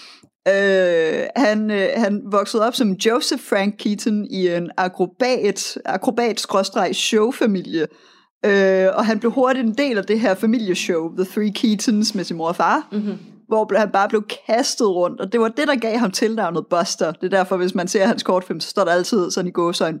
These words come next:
Speaker 1: Buster Keaton. Og efter at, øh, det var først, da, at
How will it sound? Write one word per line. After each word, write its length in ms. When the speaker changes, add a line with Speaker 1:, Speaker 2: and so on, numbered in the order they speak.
Speaker 1:
Buster 380
Keaton. 540
Og 80
efter 200
at, 520
øh, 400
det 60
var 60
først, 300
da, 400
at 80